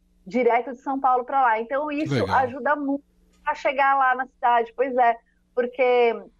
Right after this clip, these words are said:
Speaker 1: ao longo do ano não é tão fácil assim. Você tem que voar pra Montevidéu, é um pouquinho mais chato, ou pra, né, pra Buenos Aires, enfim, é um pouco mais chato.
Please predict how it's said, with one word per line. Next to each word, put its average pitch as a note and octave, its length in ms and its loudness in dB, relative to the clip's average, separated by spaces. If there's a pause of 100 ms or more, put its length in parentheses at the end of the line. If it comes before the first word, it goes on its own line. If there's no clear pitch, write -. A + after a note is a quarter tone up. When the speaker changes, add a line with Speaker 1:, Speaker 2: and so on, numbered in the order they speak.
(540)
Speaker 1:
ao A#3+ 200 4
longo B3+ 380 0
do A#3 180 4
ano C#4 200 -4
não C#4 280 -2
é C#4+ 140 -4
tão D4 160 -8
fácil C4+ 280 -4
assim. B3 200 -12
Você - 120 -20
tem A#3 120 -2
que A#3 140 -4
voar A#3 140 0
pra A#3+ 140 -8
Montevidéu, A3 920 0 (320)
é A3 120 0
um A3 40 -4
pouquinho A#3+ 300 -2
mais C4+ 180 -2
chato, F#3 340 0
ou G#3+ 300 0
pra, G3+ 440 0 (100)
né, G3+ 180 -2
pra G3 140 -6
Buenos F#3 340 -4
Aires, G#3+ 400 2
enfim, A3+ 260 -14
é A3+ 100 2
um A#3 80 0
pouco B3 240 -4
mais D4+ 180 -4
chato. - 420 -4